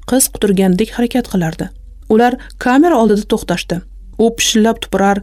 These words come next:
ko'zlari esa bejoy edi. U eshikni ochdi. Onasi xonaga kirdi. Qolgan ayollar esa tiz cho'kib ibodat qila boshladilar. Do'stim bilan xizmatchi esa ortda turib kuzatardi. U hayvonday o'zini onasiga tashladi. Onasi esa chetga qochib qoldi.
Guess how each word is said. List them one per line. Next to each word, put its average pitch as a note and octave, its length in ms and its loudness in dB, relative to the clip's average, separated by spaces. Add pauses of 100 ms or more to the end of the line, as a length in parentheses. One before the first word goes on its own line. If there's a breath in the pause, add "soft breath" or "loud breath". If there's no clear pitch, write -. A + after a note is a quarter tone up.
ko'zlari B3 460 4
esa A#3 200 2
bejoy G3 400 0
edi. D#3+ 200 -4 (360)
U G#3+ 160 4
eshikni G#3+ 320 2
ochdi. F3 300 -2 (280)
Onasi G#3+ 380 2
xonaga F#3 360 0
kirdi. E3+ 280 -6 (400)
Qolgan B3+ 420 2
ayollar A3+ 460 4
esa B3+ 200 0
tiz - 280 -2
cho'kib G#3 380 0
ibodat F#3 340 2
qila F#3 220 0
boshladilar. F3 560 -2 (400)
Do'stim A3 400 2
bilan G3+ 200 4
xizmatchi G3+ 520 0
esa D4+ 240 2 (240 soft breath)
ortda A#3 400 0
turib A#3+ 240 -2
kuzatardi. F3 560 -2 (320)
U A#3 160 2
hayvonday A#3 560 4
o'zini G#3+ 300 2
onasiga G#3 440 2
tashladi. E3+ 460 -4 (200 soft breath)
Onasi A#3 360 2
esa B3 160 0
chetga G3+ 300 -2
qochib - 300 -4
qoldi. D#3+ 280 -4